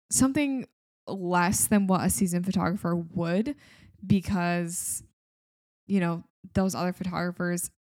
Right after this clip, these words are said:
have shot weddings before. Um, and because you've been a second shooter, but you've never done one solo, um, I would just quote them less, but I don't think I would tell them that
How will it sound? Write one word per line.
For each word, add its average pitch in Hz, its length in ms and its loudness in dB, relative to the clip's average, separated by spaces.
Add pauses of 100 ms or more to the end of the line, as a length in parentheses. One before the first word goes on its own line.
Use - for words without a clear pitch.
(180)
have 175 360 -4
shot 196 320 0
weddings 220 340 0
before. 262 500 0 (440)
Um, 185 540 2
and 196 100 2
because 190 380 2
you've 185 340 0 (260)
been 170 200 4
a 208 60 4
second - 320 0
shooter, 208 320 4
but 208 120 -2
you've 170 160 -2
never 175 260 -2
done 170 220 -2
one 160 200 -4
solo, 202 560 2 (420)
um, 175 460 0 (100)
I 226 120 6
would 208 520 2 (540)
just 190 200 -2
quote 185 240 -2
them 180 160 -2
less, 170 240 0
but - 160 -8
I 190 200 2
don't 349 200 -4
think 349 180 -4
I 269 80 2
would 202 220 0
tell 175 220 -2
them 165 200 -4
that - 180 -6